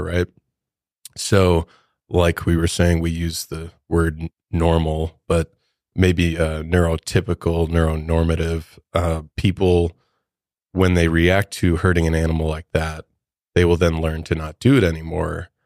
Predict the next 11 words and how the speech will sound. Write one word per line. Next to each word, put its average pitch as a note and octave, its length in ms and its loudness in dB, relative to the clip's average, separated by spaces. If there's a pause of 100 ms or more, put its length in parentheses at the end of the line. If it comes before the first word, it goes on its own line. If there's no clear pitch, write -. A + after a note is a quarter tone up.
(180)
Whereas D#2+ 720 -2 (400)
someone G#2 300 2
who F#2 120 4
continues F2+ 560 0
to E2 100 -2
torture D#2+ 420 0
and D#2 100 -8
harm D#2 240 0
animals D#2 560 -6
like D2+ 260 -4
this, - 440 -8